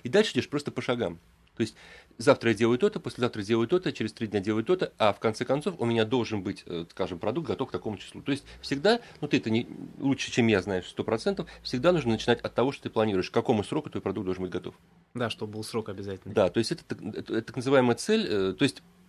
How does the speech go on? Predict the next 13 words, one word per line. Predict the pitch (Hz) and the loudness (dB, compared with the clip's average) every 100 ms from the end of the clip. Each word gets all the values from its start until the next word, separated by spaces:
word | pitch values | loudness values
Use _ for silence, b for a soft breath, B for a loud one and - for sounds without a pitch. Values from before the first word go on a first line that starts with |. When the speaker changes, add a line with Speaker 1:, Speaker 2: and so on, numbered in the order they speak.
| - | -4
Speaker 1:
это | 147 | 0
как | - 151 | 2 2
на | |
футбольном | 170 147 156 147 | 0 4 4 4
поле. | 143 98 82 - b b | 4 0 0 -8 b b
Я | 127 | 0
должен | 151 131 | 2 2
знать, | 180 | 2
какие | - - | 2 4
ворота | 123 143 139 | 4 4 4
я | 117 | 2
вообще | 117 113 | 2 -4
бью. | 107 95 | -4 -6